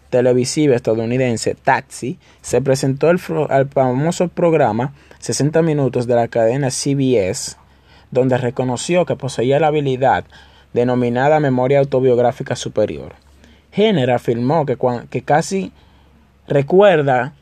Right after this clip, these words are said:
todo lo que vivió en su vida desde que tenía once años de edad. El programa comenzó inicialmente como una historia de que la supermemoria de la violinista Lewy Os-, Owen, pero la conductora Leslie Stan comentó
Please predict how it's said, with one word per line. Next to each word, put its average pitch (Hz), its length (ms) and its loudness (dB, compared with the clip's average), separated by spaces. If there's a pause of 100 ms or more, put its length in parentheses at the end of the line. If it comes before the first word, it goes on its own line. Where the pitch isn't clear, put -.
(100)
todo 190 240 4
lo 190 160 2
que 180 480 0
vivió 151 380 0
en 170 60 -4
su 170 140 -4
vida 135 320 2
desde 123 200 0
que 123 140 -2
tenía 123 360 -2
once 147 400 -2
años 123 300 -2
de 104 100 0
edad. - 240 -6 (580)
El 117 140 0
programa 139 540 2
comenzó 127 340 -2
inicialmente 151 680 -2
como 120 300 -2
una 147 160 -2
historia 147 480 2
de 135 180 -2
que 131 220 -2 (320)
la 113 120 0
supermemoria 135 720 0
de 127 140 4
la 123 180 2
violinista 127 720 -2
Lewy 139 500 2
Os-, 135 480 4 (760)
Owen, 151 580 2 (1080)
pero 156 160 4
la 143 140 4
conductora 151 960 2
Leslie 156 520 2
Stan 131 600 -2
comentó 131 840 0